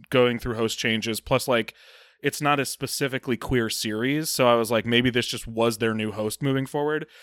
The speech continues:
So I kinda was not, I guess, hard enough on it. Um,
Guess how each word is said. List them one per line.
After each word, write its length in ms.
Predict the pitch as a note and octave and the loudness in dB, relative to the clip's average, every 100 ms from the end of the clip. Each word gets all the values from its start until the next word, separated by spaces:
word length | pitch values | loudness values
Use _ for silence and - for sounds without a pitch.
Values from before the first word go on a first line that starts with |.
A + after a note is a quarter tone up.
| - | -14
So 140 | - - | -6 4
I 200 | F3 G#3 | 4 4
kinda 400 | G3+ F3 D3 - | 2 0 0 -4
was 420 | C#3 C3 A2 - _ _ _ _ _ - | -6 -6 -6 -12 _ _ _ _ _ -8
not, 440 | C3+ C#3 C3+ C3+ _ _ - | 0 2 2 0 _ _ -8
I 80 | B2 | -2
guess, 220 | B2 A#2 | -2 -2
hard 320 | - G#2 A#2 | -4 0 2
enough 360 | A2 F#2+ G#2 - | 0 -2 -4 -2
on 160 | D#3 F3 | -2 0
it. 240 | F#3 F#3+ _ - - - | -2 -4 _ -20 -20 -8
Um, 580 | C#3+ C3+ B2 A2 G2 F#2 | -4 0 0 -2 -6 -10